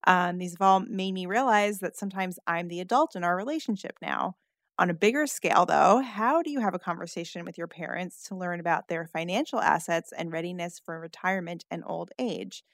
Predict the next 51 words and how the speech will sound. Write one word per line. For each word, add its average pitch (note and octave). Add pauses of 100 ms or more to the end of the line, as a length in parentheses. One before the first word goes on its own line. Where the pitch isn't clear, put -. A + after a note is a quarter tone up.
(280)
Or G#3
how F3+
do E3
you E3+
ask D#3+
them F3
about D#3+
their D#3+
plans E3
for -
their D#3
home E3+
and F#3+
where -
they D#3
live, F3 (260)
what F3+
their -
expectations F3
are F3
for G#3
when E3
they D#3+
can't -
be F3
on E3
their -
own G#3
anymore? F3 (380)
They're F#3
not F3
old F3
enough E3+
to -
need E3
that D#3+
sort E3+
of D#3
help -
now, A3+
but G3+
I F#3+
want F3
to -
figure F#3+
out D#3
how F3+
to -
build E3+
the E3+
fa-, -